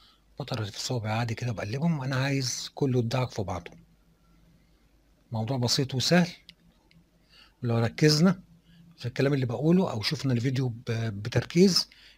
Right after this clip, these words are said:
مش هيبقى فيه اي اسئله بالنسبه لكم خالص ولا مشكله وانتوا بتشتغلوا. يعني بكتشف ان الناس ما شافتش الفيديو وبتك-، و-، و-، وبتسال، طب انا عامل الفيديو ليه؟ طيب انا بشرح ليه في ال-، في الفيديو؟ طالما انت ممكن تاخد المقادير من،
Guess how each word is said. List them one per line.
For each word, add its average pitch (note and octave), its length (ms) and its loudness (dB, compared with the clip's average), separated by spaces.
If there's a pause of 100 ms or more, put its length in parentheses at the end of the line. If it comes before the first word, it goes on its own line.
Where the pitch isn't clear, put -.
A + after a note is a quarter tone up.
(100)
مش B2 220 0
هيبقى D3 200 -2
فيه C#3+ 180 -4
اي C3+ 220 -2
اسئله C#3 280 -2
بالنسبه B2+ 360 0
لكم B2 160 -4
خالص C#3+ 340 -2
ولا C#3 100 0
مشكله C3+ 340 0
وانتوا C3+ 240 -4
بتشتغلوا. F2+ 480 -8 (1300)
يعني G#2+ 160 -8
بكتشف B2+ 420 -4
ان C3+ 100 0
الناس C#3 320 -2
ما C3 60 -2
شافتش - 360 -2
الفيديو E3 440 2 (760)
وبتك-، - 420 -6
و-، C#3+ 120 -2
و-، C#3+ 440 -4
وبتسال، - 480 -6
طب A2 140 -10
انا A#2+ 180 -2
عامل E3 180 2
الفيديو D#3+ 280 2
ليه؟ F3 120 4
طيب E3+ 280 0
انا A#2 160 -6
بشرح B2+ 340 -6
ليه C#3+ 240 -4 (840)
في - 80 -12
ال-، A2+ 380 -6
في C3 100 -6
الفيديو؟ B2+ 320 -2 (840)
طالما A#2+ 280 -2
انت - 180 -6
ممكن B2+ 260 -4
تاخد B2 260 -4
المقادير A#2 440 -2
من، A#2 300 -2